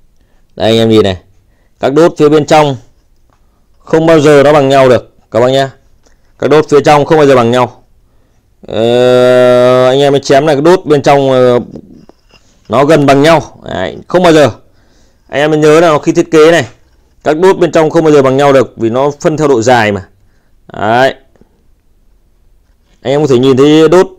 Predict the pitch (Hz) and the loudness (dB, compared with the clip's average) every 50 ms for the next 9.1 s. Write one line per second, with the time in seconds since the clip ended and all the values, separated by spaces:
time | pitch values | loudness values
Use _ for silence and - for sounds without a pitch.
0 | _ _ - 135 131 139 147 156 156 160 160 160 160 156 156 151 151 139 147 139 | _ _ -4 -4 -2 0 -2 -2 -2 -2 -2 0 0 2 2 0 0 0 -2 -4
1 | 143 147 151 151 165 160 160 156 151 147 139 131 - _ _ _ _ _ _ _ | -4 -4 -2 -2 0 0 2 2 0 0 -2 -4 -8 _ _ _ _ _ _ _
2 | _ _ _ _ _ - 101 120 123 123 123 127 127 131 131 131 131 120 113 120 | _ _ _ _ _ -4 -2 0 2 2 2 2 2 2 0 0 0 -2 -6 -10
3 | 123 123 127 139 131 - - 135 131 131 165 175 - 165 160 - 208 208 214 196 | -8 -4 -2 -2 -2 -2 -2 -2 0 0 0 0 0 -4 -2 2 2 4 4 4
4 | 156 - - - - _ _ _ _ - 110 127 143 156 165 165 175 175 156 - | 2 0 -4 -14 -20 _ _ _ _ -4 -2 0 0 0 0 0 0 0 -2 -2
5 | - 151 139 131 127 127 127 127 120 117 113 - _ _ _ _ _ 127 135 180 | -2 -2 -2 0 -2 -2 -2 -2 -2 -4 -6 -14 _ _ _ _ _ -8 -4 -2
6 | 165 156 156 156 156 170 165 147 147 160 180 170 156 - _ _ _ _ _ _ | -2 0 -2 -2 0 0 -2 0 0 -2 -4 -6 -8 -16 _ _ _ _ _ _
7 | 135 151 165 151 151 151 156 156 156 143 165 156 139 - 143 - - 160 160 151 | 0 0 2 2 2 2 2 2 2 2 0 -2 -2 -4 -8 -4 -2 -2 0 0
8 | 135 104 95 92 - 175 165 156 147 131 117 123 117 110 113 120 127 143 170 190 | 0 -2 -2 0 0 0 0 0 0 -2 -2 -2 -2 -2 -2 -4 -2 0 0 -2
9 | 196 | -2